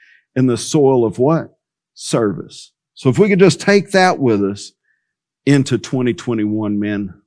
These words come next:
we will do good and we will continue to build God's kingdom here upon this earth. Let's pray. Father God, once again, we thank you, Jesus, for setting the example for us. Father, greater love hath no man that he would lay his life down for his friends,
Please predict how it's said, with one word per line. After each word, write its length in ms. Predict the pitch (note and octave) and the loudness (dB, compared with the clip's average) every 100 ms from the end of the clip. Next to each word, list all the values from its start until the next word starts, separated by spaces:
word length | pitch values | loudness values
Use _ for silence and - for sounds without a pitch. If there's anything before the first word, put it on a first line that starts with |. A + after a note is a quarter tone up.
| _ | _
we 240 | F#2+ A#2+ | -2 0
will 180 | A#2 G#2+ | 0 -2
do 200 | G2+ G#2 | 0 -2
good 400 | F2 G#2 G#2 G2 - | -2 -4 -2 -6 -10
and 160 | G2 | -8
we 140 | G#2 A2+ | -2 -2
will 140 | G#2 | -2
continue 500 | - G2 - G#2 F#2+ F2 | -6 -10 -6 -4 -4 -6
to 100 | F#2 | -8
build 500 | E2 G2+ G2+ F#2+ - _ _ _ _ _ | -4 -2 -2 -4 -10 _ _ _ _ _
God's 520 | A2+ F#2+ F#2 F2+ - _ _ | -6 -4 -4 -6 -12 _ _
kingdom 500 | - G#2+ F#2+ F#2 F2+ - | -8 -6 -4 -6 -10 -8
here 140 | G#2 | -8
upon 300 | F2+ - F#2 | -6 -8 -8
this 220 | F#2+ F#2 | -8 -8
earth. 280 | F#2 F2+ - | -10 -12 -12
Let's 180 | F#2+ G2 | -12 -12
pray. 300 | - E2+ E2+ _ _ _ _ | -12 -12 -12 _ _ _ _
Father 240 | - B2 B2 | 2 2 4
God, 260 | C3 C3 | 2 2
once 200 | B2+ C3+ | 2 -2
again, 280 | B2+ B2 B2 | -2 0 0
we 100 | A#2+ | 0
thank 320 | A#2 C3 A#2 | -2 -4 -4
you, 60 | G#2 | -6
Jesus, 420 | F#2+ A2 G2 G2 | -4 -4 -4 -6
for 160 | - G#2+ | -8 -8
setting 380 | - A#2+ A2+ A2 | -4 -2 0 -2
the 80 | |
example 480 | G2+ F2+ A2+ A2+ A2+ | -4 -4 -4 -4 -6
for 260 | - G2+ F2+ | -6 -4 -4
us. 320 | F2+ E2+ - - _ _ _ - | -6 -10 -18 -20 _ _ _ 0
Father, 380 | C3 C3 C3 B2 | 4 4 4 2
greater 320 | C3 B2+ B2+ | 2 4 6
love 220 | B2 A#2+ | 4 4
hath 320 | B2+ B2+ C#3 | 2 0 -2
no 120 | G#2 | -4
man 320 | G2 F#2+ F#2+ G2 | -2 -2 -4 -4
that 100 | G#2 | -2
he 60 | |
would 200 | A#2 G2+ | -2 -2
lay 180 | A2 A2 | 0 0
his 160 | A2 G#2+ | 0 -2
life 320 | G#2+ A2 - | -4 -4 -6
down 280 | A2 A2 G2+ | -8 -8 -8
for 180 | G2+ | -6
his 100 | F#2+ | -6
friends, 600 | - - A#2+ A#2+ B2 B2+ | -8 -8 -4 -4 -4 -10